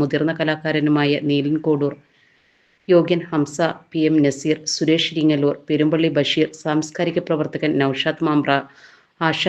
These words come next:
രമേശ്, ഷൈജ മലപ്പുറം, ടി കെ ബോസ്, മുരളീധരൻ കൊല്ലത്ത്, രവീന്ദ്രൻ മുണ്ടുപറമ്പ, പി വി മൂക്കുതല, വാസു അരീക്കോട്, മൊറയൂർ ബാബുരാജ്, സതീശൻ കളരിക്കൽ, ഷീജ അനിൽകുമാർ, എ ജെ ആന്റണി, ശശീന്ദ്രൻ ചുങ്കപ്പള്ളി, പി കെ പ്രഭാഷ്,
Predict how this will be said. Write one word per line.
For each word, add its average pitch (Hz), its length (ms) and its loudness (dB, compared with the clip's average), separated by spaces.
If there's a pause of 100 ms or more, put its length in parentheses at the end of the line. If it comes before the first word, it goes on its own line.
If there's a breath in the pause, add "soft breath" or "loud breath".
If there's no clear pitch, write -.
രമേശ്, 156 400 2 (240)
ഷൈജ 151 320 2 (120)
മലപ്പുറം, 147 360 0 (200)
ടി 165 100 -8 (100)
കെ 156 80 2 (100)
ബോസ്, 147 340 -4
മുരളീധരൻ 160 580 0
കൊല്ലത്ത്, 143 340 0 (140)
രവീന്ദ്രൻ 160 500 0
മുണ്ടുപറമ്പ, 143 480 2 (640 loud breath)
പി 175 180 4
വി 175 100 2 (100)
മൂക്കുതല, 147 480 0 (100)
വാസു 156 360 -2
അരീക്കോട്, 151 420 -2 (100)
മൊറയൂർ 160 420 2
ബാബുരാജ്, 139 420 0 (160)
സതീശൻ 160 480 -2
കളരിക്കൽ, 147 460 0 (140)
ഷീജ 165 280 -2 (120)
അനിൽകുമാർ, 147 460 -2 (540 loud breath)
എ 165 40 6 (100)
ജെ 180 100 4 (100)
ആന്റണി, 147 280 2 (100)
ശശീന്ദ്രൻ 170 500 2 (100)
ചുങ്കപ്പള്ളി, 143 500 0 (160)
പി 165 180 -10
കെ 170 160 -2
പ്രഭാഷ്, 143 460 0